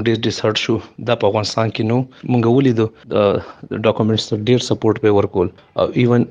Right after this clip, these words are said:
تاسو ته به داسې کال هم کولو چې وروره تاسې سی وي مونږ ته راغلی، نو مونږ سره خو ځای نشته او تاسو غم مه کوئ، تاسو مونږ خپل ډیټابیس کې انټر کړئ. نو یو وړوکي وړوکي ځایونه دلته دي،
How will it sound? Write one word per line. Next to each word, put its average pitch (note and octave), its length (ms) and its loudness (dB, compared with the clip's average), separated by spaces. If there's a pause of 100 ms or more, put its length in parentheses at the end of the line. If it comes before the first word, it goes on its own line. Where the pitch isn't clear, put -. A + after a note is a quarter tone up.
(100)
تاسو B2+ 180 -4
ته - 120 2
به A2 120 0
داسې B2+ 260 -2
کال B2 200 2
هم C3 180 -2
کولو A#2+ 240 2
چې A2+ 120 -2 (440)
وروره A#2 320 2 (160)
تاسې A2+ 260 -2
سی A2 160 0
وي A#2 140 2
مونږ A2+ 160 0
ته A2 100 0
راغلی، A#2 280 0 (480)
نو A2+ 180 2
مونږ C#3 180 2
سره A#2 200 0
خو A#2+ 120 -2
ځای C3 200 2
نشته C#3+ 260 -2
او A2+ 180 -2
تاسو A2+ 240 0 (220)
غم A#2+ 220 2
مه C3 120 0
کوئ، A#2 240 2
تاسو G#2+ 240 2
مونږ G#2 160 0
خپل G#2+ 220 -2
ډیټابیس G2+ 400 -2
کې A2 120 0
انټر G2+ 260 -2
کړئ. G#2 100 -2 (420)
نو C3+ 100 4 (680)
یو C#3 180 4 (560)
وړوکي F3 400 2
وړوکي D#3+ 320 0
ځایونه D3 320 2
دلته C3+ 320 0
دي، C3+ 80 4